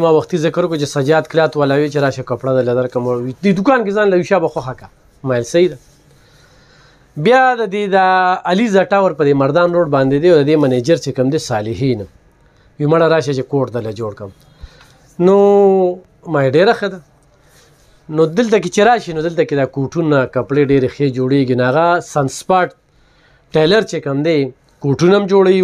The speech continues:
واسکټ هم جوړوي او کپړې هم جوړوي. نو هغې ته یې راوستلم. نو هغه کوټ چې کوم دی، ښه ده، جوړ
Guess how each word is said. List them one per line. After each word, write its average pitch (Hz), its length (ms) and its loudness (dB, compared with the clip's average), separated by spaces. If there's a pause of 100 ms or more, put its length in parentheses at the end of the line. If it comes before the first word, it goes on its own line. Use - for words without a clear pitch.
واسکټ 156 440 0
هم 190 140 0
جوړوي 185 320 4 (140)
او 127 40 0 (920)
کپړې 185 280 2
هم 180 120 -2
جوړوي. 123 240 -4 (1040)
نو 185 60 4
هغې 190 260 2
ته 277 80 0
یې 247 120 4
راوستلم. 180 520 -2 (500)
نو 180 140 4
هغه 185 240 0
کوټ 254 220 2
چې 226 120 -2
کوم 208 200 0
دی، 233 100 4
ښه 240 140 0
ده، 190 40 4 (100)
جوړ 226 140 6